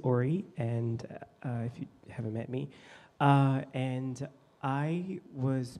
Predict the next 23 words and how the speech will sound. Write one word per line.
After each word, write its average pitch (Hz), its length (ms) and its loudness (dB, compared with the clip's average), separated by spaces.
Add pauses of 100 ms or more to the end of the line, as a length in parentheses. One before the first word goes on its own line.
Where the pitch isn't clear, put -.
born 139 240 0
and 143 140 -2
raised 127 360 -4
in, 117 420 -2
uh, 123 260 -10
Bujumbura, 165 580 -2
which 156 180 -4
is 120 280 -8
the 123 80 -6
capital 127 420 -2
city 123 360 -6
of 120 180 -4
Burundi. 123 540 -2 (580)
Uh, 123 240 -4
Burundi 139 240 0
is 139 100 -6
a 131 40 -6
tiny 127 260 -4
country 131 280 -8
in 113 60 -6
East 113 160 -10
Africa. 123 500 -8 (600)
And, 127 580 0